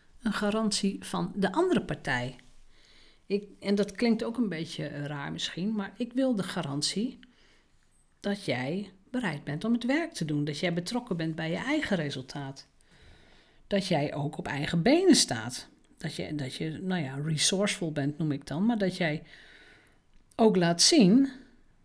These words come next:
dat jij zelf ook heel veel belang hebt bij het slagen van je bedrijf. Dat is iets wat ik afspreek in de intakegesprekken. En ik vind het ook belangrijk. Het, het, het is jouw business en ik ben er om jou te laten shinen en te laten floreren.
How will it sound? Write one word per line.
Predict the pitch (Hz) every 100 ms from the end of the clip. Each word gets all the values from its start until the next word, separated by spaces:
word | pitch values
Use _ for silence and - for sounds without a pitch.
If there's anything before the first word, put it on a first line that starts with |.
| _ _
dat | - 247
jij | 175 143
zelf | 156 196 143 139 -
ook | 339 359 -
heel | 254 240
veel | 208 190 175
belang | 180 180 170
hebt | 165 165
bij | -
het | 170 170
slagen | - 160 160 -
van | - 170
je |
bedrijf. | 160 170 170 165 165 - - - - - - - - - - - -
Dat | 294
is | 381
iets | -
wat | 190
ik | 160
afspreek | - 285 - - 240 214
in | 175
de | 165
intakegesprekken. | 165 160 143 - - - - 190
En |
ik | 226
vind | - 247
het | 202
ook | - 156
belangrijk. | 147 202 262 165 127 - - - - - - - - - -
Het, | 254
het, | 240 214 - -
het | -
is | 185
jouw | 233 285
business | 226 240 247 262 247 -
en | - 190 208
ik | 214
ben | 202 202
er | 196
om | 185 180
jou | 170 165 165 - _ _ _ _ -
te | 190
laten | 165 165 170
shinen | 151 - 180 185 190 190
en | 185
te | -
laten | 160 156 -
floreren. | - 156 135 180 226 254